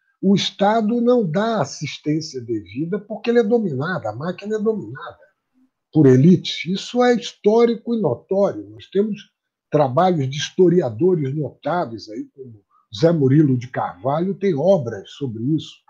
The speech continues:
Eu sou professor, então eu me vejo obrigado a, a tá falando sobre isso, porque eu fiz minha vida em torno disso, dessa bandeira. Eu fui ser defensor público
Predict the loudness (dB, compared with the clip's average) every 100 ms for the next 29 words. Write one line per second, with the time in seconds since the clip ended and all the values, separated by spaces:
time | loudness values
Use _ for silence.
0 | _ _ _ -10 -4 -2 2 2 2 0
1 | 0 4 6 6 2 _ -10 -8 -2 0
2 | 2 0 0 2 2 0 -4 -6 -4 -2
3 | -2 -4 -6 -10 _ _ _ _ _ -14
4 | -12 -4 -4 -2 -4 -4 -6 -8 -6 0
5 | 2 0 -2 -6 -2 -4 -2 -2 2 2
6 | 0 -2 0 0 0 -4 -6 -14 _ _
7 | _ _ _ -16 -4 4 4 2 -6 -8
8 | -8 -10 -18 _ -4 -2 -2 -2 -2 -2
9 | -4 -4 -6 -16 _ _ _ _ _ -6
10 | -4 2 2 2 4 4 4 0 0 -6
11 | -6 -8 -4 -2 -2 -4 -10